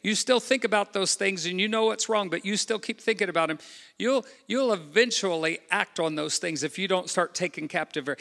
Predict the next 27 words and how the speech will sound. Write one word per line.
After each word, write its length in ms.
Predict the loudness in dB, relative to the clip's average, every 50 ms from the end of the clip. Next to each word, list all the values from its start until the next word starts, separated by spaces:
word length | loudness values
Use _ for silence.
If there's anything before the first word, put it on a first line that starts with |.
| -10 -8 0 2
It's 200 | 2 2 4 4
not 260 | 2 2 2 0 0
hard 220 | 2 2 2 2 0
to 40 |
say, 220 | 0 2 2 4 4
"Oh, 100 | 4 4
no, 140 | 4 4 4
you 160 | 4 4 4
don't. 220 | 4 2 2 2
I'm 40 | 0
not 160 | -2 -2 -2
gonna 140 | -2 -4 -4
think 200 | -4 -8 -10 -10
about 280 | -10 -12 -14 -14 -16 -18
it. 100 | -20 _ _ _ _ _ _ _ _ _ _ _ _ _ _ _ _ _ _ _ _ _ _ _ _ _ -16 -4
I'm 60 | 0 0
not 180 | 0 0 0
gonna 160 | 0 -2 -2
do 160 | -2 -6 -6 -8
it." 200 | -8 -10 _ -6
Take, 280 | -6 -6 -6 _ -8
take 260 | -4 -2 -2 -2 -2
that 240 | -4 -4 -4 -4 -6
thought 240 | -6 -6 -6 -8 -12
captive. 460 | -12 -10 -10 -12 -12 -16 -18 -16 -12
Start 260 | -8 -6 -6 -8 -6
thinking. 240 | -4 -4 -4 -2 -4